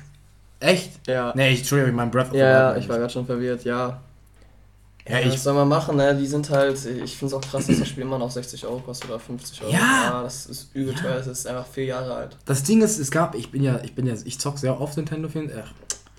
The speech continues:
Speaker 2: jetzt bin ich komplett los. Ich spiele ja in letzter Zeit sehr viel Switch.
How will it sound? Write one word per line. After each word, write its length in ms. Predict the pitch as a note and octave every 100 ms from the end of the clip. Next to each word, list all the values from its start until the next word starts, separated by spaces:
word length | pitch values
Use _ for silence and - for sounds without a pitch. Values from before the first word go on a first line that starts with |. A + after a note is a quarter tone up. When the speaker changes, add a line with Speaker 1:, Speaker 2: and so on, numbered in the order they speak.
| _ - - -
Speaker 2:
jetzt 140 | - -
bin 80 |
ich 80 | F#2+
komplett 260 | - F#2+ F2+
los. 180 | F2+ - - - -
Ich 100 | -
spiele 200 | - C#3+
ja 40 | C#3
in 60 |
letzter 180 | C3+ C3+
Zeit 260 | C3+ B2+ A2+
sehr 140 | A#2
viel 220 | - D3+
Switch. 440 | C#3+ D#3+ - -